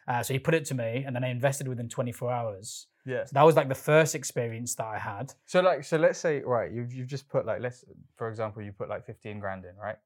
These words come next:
Speaker 2: Your, your first investment. It could be
Speaker 1: Yeah.
Speaker 2: more, could be less, but let's say, for example. But it's not the same as, like,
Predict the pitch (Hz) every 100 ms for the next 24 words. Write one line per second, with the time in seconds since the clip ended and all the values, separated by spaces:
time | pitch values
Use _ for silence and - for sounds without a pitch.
0 | _ _ - 104 101 110 98 - 104 -
1 | 101 98 - 90 143 127 110 104 110 104
2 | 98 - 95 - 107 104 104 104 101 -
3 | _ _ _ _ - 127 - - 123 135
4 | 147 170 160 135 - 139 127 113 107 101